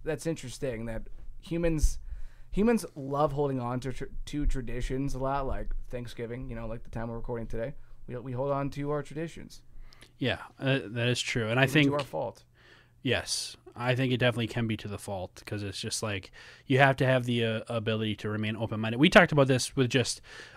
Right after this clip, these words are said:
Speaker 2: uh, listening to music. You, I think you asked me, uh, a few weeks ago or whatever about,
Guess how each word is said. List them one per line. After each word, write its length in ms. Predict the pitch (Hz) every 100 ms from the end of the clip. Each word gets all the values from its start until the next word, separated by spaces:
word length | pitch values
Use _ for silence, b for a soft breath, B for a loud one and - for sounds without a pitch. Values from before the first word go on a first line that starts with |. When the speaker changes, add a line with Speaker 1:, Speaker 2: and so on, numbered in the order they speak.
| -
Speaker 2:
uh, 180 | 120 113
listening 380 | 127 170 156 117
to 80 |
music. 340 | 107 107 104 -
You, 220 | 123 123
I 100 | 113
think 180 | 131 120
you 120 | 123
asked 260 | 117 120 -
me, 220 | 117 113
uh, 360 | 113 110 104
a 60 | 87
few 200 | - 131
weeks 200 | 131 -
ago 160 | 117 107
or 140 | 107
whatever 400 | 107 104 104 107
about, 380 | 107 107 104